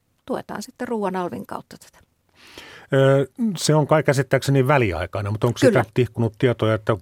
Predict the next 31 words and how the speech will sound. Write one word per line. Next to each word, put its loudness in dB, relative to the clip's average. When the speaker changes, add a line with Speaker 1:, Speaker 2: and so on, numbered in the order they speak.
Speaker 2:
mitä -2
tarkoittaa -2
väliaikainen? -6
Speaker 1:
Ö, 6
nyt -4
mä 2
en 2
muista, 0
onko -2
se -2
puolitoista -4
vuotta -4
vai 0
kaksi 2
vuotta, -4
mutta -4
se 2
on 0
väliaikainen. 2
Ja 0
silloin, 2
kun -6
tehdään -2
tällainen -2
väliaikainen 0
muutos, -6
niin -2
silloin -2
sen -4
täytyykin -2
olla -8